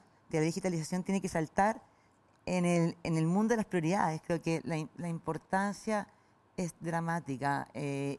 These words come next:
y por lo mismo también los líderes gubernamentales, eh, tienen que ta-, priorizar esta área como algo que realmente va a ser fundamental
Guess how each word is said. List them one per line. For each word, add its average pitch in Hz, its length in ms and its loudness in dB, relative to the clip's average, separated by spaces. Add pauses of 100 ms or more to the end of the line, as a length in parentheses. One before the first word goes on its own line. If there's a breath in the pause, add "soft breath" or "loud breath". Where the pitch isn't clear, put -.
y 170 140 -4
por 170 160 -4
lo 160 100 -2
mismo 175 360 -2
también 156 540 -2 (360 soft breath)
los 135 180 -4
líderes 160 500 2
gubernamentales, 147 680 -2 (480)
eh, 139 320 2 (280 soft breath)
tienen 175 200 -2
que 180 80 -2
ta-, 143 160 -4 (160)
priorizar 147 680 2
esta 196 380 2
área 202 200 2
como 175 200 0
algo 185 180 2
que 175 100 -2
realmente 185 360 -2
va 175 60 2
a - 20 -8
ser 185 260 -4 (420 soft breath)
fundamental 196 720 2